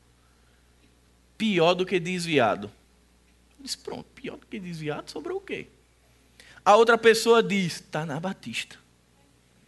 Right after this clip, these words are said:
Acreditem. Pior do que desviado pra aquela pessoa tá na Igreja Batista.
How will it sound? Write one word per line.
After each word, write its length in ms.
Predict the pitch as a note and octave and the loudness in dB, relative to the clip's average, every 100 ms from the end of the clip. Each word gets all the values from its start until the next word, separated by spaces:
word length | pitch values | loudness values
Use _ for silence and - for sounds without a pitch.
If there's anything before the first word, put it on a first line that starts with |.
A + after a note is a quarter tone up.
| _ _ _ - | _ _ _ -14
Acreditem. 680 | C3+ C#3 G#3 F#3+ A2 - - - - _ _ _ _ - _ _ | -14 -8 -8 -8 -10 -12 -20 -20 -20 _ _ _ _ -20 _ _
Pior 340 | A3+ A3+ G3 A3 | 2 6 6 6
do 120 | A3 | 0
que 100 | A3 | -4
desviado 640 | F3 G3 F3 E3 D3+ E3+ | -4 -6 0 2 2 0
pra 140 | F3+ E3+ | -4 -2
aquela 260 | E3+ E3+ | -2 -4
pessoa 400 | F3 D3 - D3 | -4 -8 -4 -6
tá 120 | D3 | -4
na 120 | D3 C#3+ | -8 -8
Igreja 280 | C3+ C3 | -8 -8
Batista. 520 | C#3 C#3+ C3 G2+ G2+ | -8 -10 -10 -14 -16